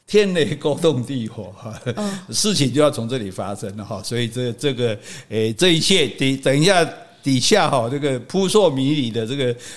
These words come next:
Speaker 1: 过程哈，大家真的可以来当做一篇，当做一个是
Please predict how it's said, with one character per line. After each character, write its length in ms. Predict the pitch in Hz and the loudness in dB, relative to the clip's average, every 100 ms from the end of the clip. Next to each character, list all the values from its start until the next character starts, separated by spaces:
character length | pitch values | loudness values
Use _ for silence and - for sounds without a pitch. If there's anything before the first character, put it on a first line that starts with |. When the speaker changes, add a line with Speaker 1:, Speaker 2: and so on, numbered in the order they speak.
| - | -4
Speaker 1:
过 220 | 185 160 | 2 2
程 260 | - 98 104 | 0 -6 -8
哈， 140 | 107 | -6
大 140 | 123 | -2
家 120 | 131 131 | 0 0
真 160 | 131 | -2
的 80 | 127 | -4
可 140 | 104 | -4
以 140 | 117 98 | -4 -4
来 200 | 82 87 | -8 -8
当 220 | - 127 | -2 -2
做 160 | 127 135 | 0 0
一 80 | 127 | -2
篇， 260 | 123 120 | -4 -4
当 200 | 120 175 | -2 0
做 140 | 196 208 | 2 2
一 40 | |
个 160 | 185 170 | 2 0
是 240 | 147 127 | -2 -6